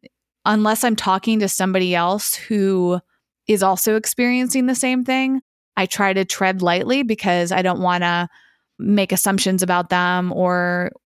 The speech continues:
say something that might trigger them to feel bad. But also, I need to know that they are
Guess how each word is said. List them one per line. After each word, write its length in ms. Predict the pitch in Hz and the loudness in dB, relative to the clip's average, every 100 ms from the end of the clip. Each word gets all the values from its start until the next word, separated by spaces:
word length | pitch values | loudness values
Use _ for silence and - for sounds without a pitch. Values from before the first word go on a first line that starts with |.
| _ | _
say 260 | - - 190 | -4 0 0
something 400 | - 185 180 180 | 2 0 0 0
that 140 | 175 | 0
might 200 | 180 180 | 0 -2
trigger 320 | - 196 190 185 | -2 -2 0 0
them 200 | 175 180 | 0 0
to 80 | |
feel 260 | 180 - 226 | -2 0 0
bad. 320 | 214 175 175 | 2 0 0
But 140 | 202 226 | 0 0
also, 420 | 247 247 254 240 - _ _ - | 0 0 0 -2 -6 _ _ -4
I 80 | 233 | -2
need 200 | 254 247 | 0 0
to 100 | 254 | 0
know 120 | 254 | 0
that 240 | 220 214 - | 0 -2 -2
they 340 | 214 226 226 | 0 0 0
are 680 | 220 202 190 190 190 190 196 | 0 0 0 0 0 -2 -4